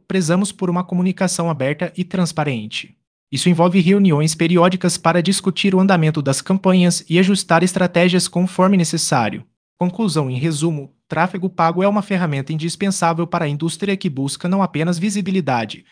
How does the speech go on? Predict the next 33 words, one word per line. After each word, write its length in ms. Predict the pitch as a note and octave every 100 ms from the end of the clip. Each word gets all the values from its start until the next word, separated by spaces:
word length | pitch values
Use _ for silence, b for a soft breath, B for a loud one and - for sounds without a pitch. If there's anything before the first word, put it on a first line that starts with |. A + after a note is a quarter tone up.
| b -
mas 200 | G3 G3
também 300 | F#3 F3+ F#3+
resultados 560 | F#3 F3+ F3 E3+ F3+
concretos. 800 | - D3+ D3+ A#2+ G#2 - - - _ _ _
A 80 | B2+
escolha 360 | B2 - D#3 C#3+
do 100 | D3
gestor 360 | E3+ - F#3+
certo 360 | G3 D#3+ F3+ F3+
pode 300 | - F#3+ F#3
ser 200 | - F#3
a 60 | D#3+
linha 240 | F#3 F#3+
tênue 300 | - G3 G3+
entre 200 | G3+ G#3+
o 40 |
sucesso 600 | - E3+ - D#3 D#3+ F3 -
e 100 | G#3+
o 20 |
fracasso 600 | - G#3 F#3+ - F3 -
de 100 | D3
suas 300 | - D3+ D3+
campanhas. 800 | - A3 F3 B2+ G#2+ G#2+ - - _ _ _ C3+
Um 80 |
gestor 320 | A#2+ C3+ - E3+
experiente 520 | - G3+ E3+ E3+ F3
não 160 | G3+
só 240 | A3 - G3
entende 340 | G3 C3 B2+
as 100 | C3
nuances 440 | D#3 F3 G3 F#3 C#3+
do 120 | D3+
setor, 480 | F#3+ F#3 D3+ C3